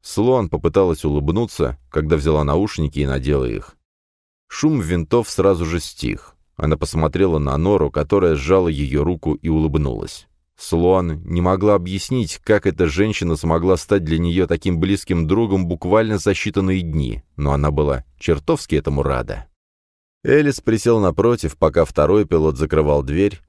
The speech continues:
а затем вернулся на своё место в кабине. В наушниках Слоан прозвучал голос пилота. «Ну что, готовьтесь к двухчасовому перелёту! Погода ясная, ветра нет, должно обойтись без происшествий».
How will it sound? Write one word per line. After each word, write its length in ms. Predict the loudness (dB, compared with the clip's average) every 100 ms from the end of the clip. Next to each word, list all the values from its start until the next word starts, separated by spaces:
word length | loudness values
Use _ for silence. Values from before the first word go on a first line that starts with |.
| -4
а 120 | 0
затем 300 | 0 0 2
вернулся 500 | 2 2 0 -2 -2
на 80 | -2
своё 260 | 2 2
место 380 | 2 -2 0 -2
в 80 | 0
кабине. 720 | 2 2 0 -4 -6 -8 -14 _ _
В 160 | -4
наушниках 560 | 0 0 0 -2 -2 -4
Слоан 400 | 0 2 2 0
прозвучал 560 | -2 -2 -4 0 0 2
голос 320 | 0 0 -2
пилота. 640 | -4 -2 -4 -6 -8 -10 -16 _ _
«Ну 160 | 0 0
что, 440 | 2 4 4 4 -2 0
готовьтесь 720 | 4 4 6 2 2 2 2
к 80 | 4
двухчасовому 720 | 4 4 2 2 4 4 2
перелёту! 640 | 4 2 6 6 4 0 0
Погода 340 | 2 4 6
ясная, 600 | 6 6 6 4 0 2
ветра 320 | 4 4 4 2
нет, 420 | 4 2 2 -8
должно 440 | 2 4 4 4
обойтись 480 | 4 4 2 2 -2
без 160 | 0 2
происшествий». 880 | 4 4 4 4 2 -2 -6 -6